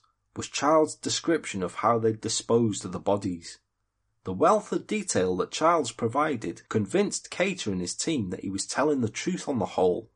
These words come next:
but he thought that the grisly method of disposal was physically impossible to do on a normal living room fire.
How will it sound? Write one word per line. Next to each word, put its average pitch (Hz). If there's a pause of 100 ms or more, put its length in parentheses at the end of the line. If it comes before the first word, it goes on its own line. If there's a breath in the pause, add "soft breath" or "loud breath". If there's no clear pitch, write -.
but 135
he 131
thought 185
that 107
the 113
grisly 185
method 180
of 104
disposal -
was 98
physically 147
impossible 120
to -
do 123
on 95
a 98
normal 120
living 107
room 95
fire. 110